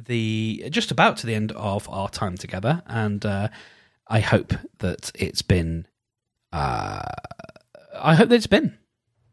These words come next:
<laughs> um, at least, uh, passing. You know, that's, that's what we're aiming for. So,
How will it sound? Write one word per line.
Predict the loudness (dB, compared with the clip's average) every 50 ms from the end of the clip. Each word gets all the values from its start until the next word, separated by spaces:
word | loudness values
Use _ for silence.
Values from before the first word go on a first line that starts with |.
| _ -12 -12 -12 4 6
<laughs> | 6 6 6 4 0 2 4 2 2 2 0 -4 -4 -4 -6 -8 -8 _ -10 -12 -12 -14 _ _ _ _ -18 -18 -16 -18 -10 -2
um, | 2 4 6 6 6 4 2 0 -4 -4 -4
at | -4 -2 2
least, | 2 2 2 2 0 -4 -6 -8 -10 -12 -12 -16 _ _ _ _ _ _ _ _ _ _ _ -4
uh, | -4 -2 0
passing. | -2 -2 -2 -2 -4 -4 -6 -6 -6 -10 _ _ _ _ _ _ _
You | -2 0
know, | 0 0 0 -2 -6 _
that's, | -4 -4 -4 -6 -8 -2
that's | 0 2 2 2 2 2
what | 2 2
we're | 4 2 2
aiming | 0 0 -4 -8
for. | -8 -10 -12 -12 -14 _ _ _ _ _ -20 -20 -20 -20 -20 -20 -20 -20 _ _
So, | -2 2 4 4 4 4 0